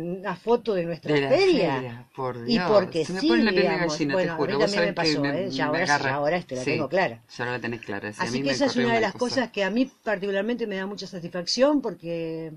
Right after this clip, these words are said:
Speaker 1: y, y ni hablar de Pomi Levi, ¿no? Que es el, el autor de estas obras de arte que son la imagen de la Feria del Libro. Así que Teresita va a estar con nosotros y
Speaker 2: Qué
Speaker 1: particularmente
Speaker 2: bueno,
Speaker 1: es
Speaker 2: qué
Speaker 1: una maravilla.
Speaker 2: bueno.
Speaker 1: Y es como que, bueno,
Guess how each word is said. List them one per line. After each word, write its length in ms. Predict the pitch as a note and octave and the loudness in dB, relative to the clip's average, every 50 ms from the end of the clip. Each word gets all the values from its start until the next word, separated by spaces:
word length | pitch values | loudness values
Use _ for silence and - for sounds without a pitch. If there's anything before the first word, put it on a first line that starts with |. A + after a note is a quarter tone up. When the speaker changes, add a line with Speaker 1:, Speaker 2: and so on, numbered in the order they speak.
| D#3+ E3 F3 _ _ _ | -14 -18 -20 _ _ _
Speaker 1:
y, 280 | - F3+ D#3 D#3 D3+ C#3+ | -14 -12 -12 -12 -12 -12
y 140 | - F3+ D#3+ | -12 -12 -10
ni 100 | D3+ D3+ D3 | -8 -8 -6
hablar 260 | D3+ E3+ F3+ G3 F#3 | -4 -2 -2 -2 -2
de 80 | F3+ | -4
Pomi 340 | D3 C3 E3+ E3 D#3+ D#3 D3+ | -6 -4 -6 -6 -4 -4 -4
Levi, 320 | D3+ E3 E3+ E3+ D#3+ D#3 D#3 | -4 -2 -2 -4 -4 -6 -6
¿no? 220 | E3+ F#3 G#3 G#3+ | -6 -4 -4 -6
Que 140 | - - E3 | -6 -6 -4
es 140 | - - D3+ | -4 -4 -4
el, 180 | D3+ D#3 C3 C3+ | -6 -10 -12 -10
el 160 | C#3+ D#3+ D#3 | -8 -6 -6
autor 500 | D3+ D3 D#3 C#3 _ - G3 F#3+ F3 E3 | -6 -6 -8 -8 _ 2 2 4 4 2
de 120 | D3+ E3 | 0 -4
estas 440 | E3+ - - E3 D3 C#3 - - _ _ | -6 -6 -8 -10 -10 -10 -12 -18 _ _
obras 420 | - A3+ G#3 F#3+ F#3 F#3 E3+ E3 E3+ | 0 2 4 4 4 2 0 -2 -2
de 180 | D#3+ D#3+ E3 | -2 0 2
arte 380 | E3+ F3 F3 F3+ F3 - E3 D3+ | 2 2 2 2 0 -4 -8 -8
que 140 | - D#3+ D3+ | -6 -8 -8
son 320 | - - F3 E3+ E3 D#3+ | -4 -4 -4 -4 -4 -4
la 80 | D#3 D3 | -4 -4
imagen 460 | D3 D#3+ E3+ F3 - - - D3+ D3 | -4 -4 -4 -6 -6 -8 -10 -8 -8
de 80 | C#3+ C#3 | -8 -8
la 120 | D3 D3+ D3 | -8 -10 -10
Feria 260 | - F#3+ D#3 D#3 D3+ | -8 -8 -6 -6 -4
del 160 | D3 D#3 D#3 | -6 -6 -6
Libro. 420 | D#3 E3+ E3+ D#3+ F3 G3 A3 G3+ _ - - - _ _ _ _ _ _ _ _ _ _ _ _ | -6 -6 -4 -4 -4 -6 -6 -8 _ -20 -20 -20 _ _ _ _ _ _ _ _ _ _ _ _
Así 160 | - F3+ A3 G#3 | -18 -10 -6 -6
que 80 | G#3 | -4
Teresita 380 | F#3+ G3 F3+ F3 - F3+ - G#3 | -4 -4 -6 -6 -8 -8 -6 -6
va 40 | F#3 | -6
a 40 | |
estar 160 | F3 - F#3+ F3 | -6 -8 -10 -10
con 120 | F3 E3 | -8 -6
nosotros 460 | E3 E3 - E3 D#3 D#3+ F3+ F3 - | -4 -4 -4 -4 -6 -12 -12 -12 -12
y 180 | D3+ C#3+ D3 C#3+ C#3+ C#3 - _ _ _ _ _ _ _ _ _ _ _ _ _ | -14 -14 -16 -16 -18 -20 -20 _ _ _ _ _ _ _ _ _ _ _ _ _
Speaker 2:
Qué 120 | - - - | -8 -2 0
Speaker 1:
particularmente 840 | C#4+ D4 A#3 D#3+ - D#3+ D#3 D#3+ F3 F3 F3 E3+ F3 F3 - E3+ | 2 2 0 0 -4 -6 -4 -2 -2 -2 -2 -2 -4 -4 -4 -4
Speaker 2:
bueno, 140 | E3 D#3 D3+ | -4 -4 -6
Speaker 1:
es 160 | D3+ D3 - | -8 -8 -8
Speaker 2:
qué 140 | - G3 G3+ | -6 -4 -4
Speaker 1:
una 80 | E3+ C#3+ | -4 -4
maravilla. 500 | C#3+ C#3+ D3 C#3+ C3 B2 B2 B2 B2+ B2+ | -6 -6 -6 -6 -6 -6 -6 -8 -8 -8
Speaker 2:
bueno. 140 | C3 E3 F3 | -6 -4 -4
Speaker 1:
Y 20 | |
es 80 | E3+ - | -4 -2
como 240 | - A#3 A#3 G#3 | -2 -2 -2 -2
que, 100 | - E3 | -2 -2
bueno, 240 | D#3+ E3+ F3 D#3+ D#3 | 0 0 0 0 0